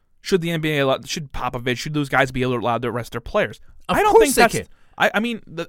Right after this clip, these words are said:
Speaker 1: I think the reality of it is here, the bigger issue is, is that we have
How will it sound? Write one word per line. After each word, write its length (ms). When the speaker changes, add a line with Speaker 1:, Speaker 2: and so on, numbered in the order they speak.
Speaker 1:
I 120
think 160
the 80
reality 380
of 80
it 60
is 140
here, 220
the 100
bigger 300
issue 320
is, 160
is 120
that 240
we 220
have 260